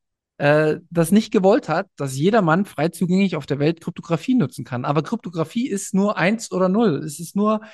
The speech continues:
sind, ist nur Sprache sozusagen. Und wenn du das verboten hättest als Staat, dann hättest du verboten, den Menschen miteinander zu kommunizieren. Und das ist halt wirklich, wirklich krass und es ist wirklich, äh,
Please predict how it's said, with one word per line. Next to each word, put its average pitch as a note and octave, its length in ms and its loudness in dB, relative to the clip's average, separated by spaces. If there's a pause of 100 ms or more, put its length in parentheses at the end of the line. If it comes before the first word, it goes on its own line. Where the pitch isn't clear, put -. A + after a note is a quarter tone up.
(140)
sind, F#3+ 280 -8
ist - 160 -14
nur G3+ 160 2
Sprache A3 600 -2
sozusagen. B2 500 -6
Und B2+ 100 -6
wenn C#3+ 120 -4
du E3 240 0 (260)
das G#3 220 0
verboten G#3 840 -2
hättest C#3+ 640 -4
als B2 300 -4
Staat, B2+ 480 -2 (360)
dann B2+ 80 -6
hättest F#3 260 -4
du F#3 40 0
verboten, E3+ 520 2
den D3+ 120 0
Menschen E3+ 300 -2
miteinander D#3+ 460 -2
zu D#3+ 100 -8
kommunizieren. C3 720 0 (760)
Und C3+ 120 -2
das E3 140 2
ist G3 120 -4
halt F#3 200 4
wirklich, F#3 440 -4 (200)
wirklich E3+ 340 -6
krass - 500 -4
und D#3 280 -4
es D3 120 -10
ist D3 120 -8
wirklich, F3 560 -2
äh, C#3+ 560 -6